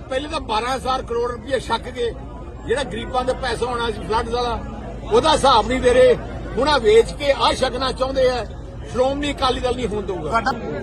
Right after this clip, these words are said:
ਪ੍ਰਾਪਰਟੀਆਂ ਵੇਚਣ ਨਹੀਂ, ਪ੍ਰਾਪਰਟੀ ਦੇ ਨਾਂ ਵੇਚ ਕੇ ਪੈਸਾ ਹਜਮ ਕਰਨਾ ਚਾਹੁੰਦੀ ਹੈ। ਤੁਸੀਂ ਹੈਰਾਨ ਰਹਿ ਜਾਓ, ਮੇਰੇ ਕੋਲ ਇਹ ਲਿਸਟ ਆਈ ਹੈ। ਪ੍ਰਿੰਟਿੰਗ ਪ੍ਰੈਸ ਪਟਿਆਲੇ ਵਾਲੀ ਵੇਚਣ ਲੱਗੇ ਆ,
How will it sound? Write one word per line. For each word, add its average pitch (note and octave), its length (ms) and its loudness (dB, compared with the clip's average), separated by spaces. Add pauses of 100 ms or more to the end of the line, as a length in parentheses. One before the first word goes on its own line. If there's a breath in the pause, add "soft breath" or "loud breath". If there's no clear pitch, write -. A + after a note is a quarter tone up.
(140)
ਪ੍ਰਾਪਰਟੀਆਂ A3+ 560 0
ਵੇਚਣ F#3+ 420 0
ਨਹੀਂ, C4+ 200 -2
ਪ੍ਰਾਪਰਟੀ A3+ 540 -4
ਦੇ A#3+ 120 4
ਨਾਂ G#3 260 0
ਵੇਚ F#3+ 300 2
ਕੇ A3 180 2 (800)
ਪੈਸਾ A#3 460 2
ਹਜਮ A#3 280 0
ਕਰਨਾ C4 320 0
ਚਾਹੁੰਦੀ A#3+ 420 -2
ਹੈ। F3 80 -4 (800)
ਤੁਸੀਂ C#4 320 2
ਹੈਰਾਨ G#3 400 2
ਰਹਿ A#3 140 2
ਜਾਓ, C4+ 140 4
ਮੇਰੇ B3 200 2
ਕੋਲ B3+ 180 0
ਇਹ B3+ 100 4
ਲਿਸਟ G#3 340 0
ਆਈ A#3 300 2
ਹੈ। F3+ 160 -2 (1160)
ਪ੍ਰਿੰਟਿੰਗ C#4+ 540 0
ਪ੍ਰੈਸ C#4 340 2
ਪਟਿਆਲੇ A#3+ 420 2
ਵਾਲੀ A3 180 2
ਵੇਚਣ G3+ 360 0
ਲੱਗੇ E3+ 340 -2
ਆ, - 180 -6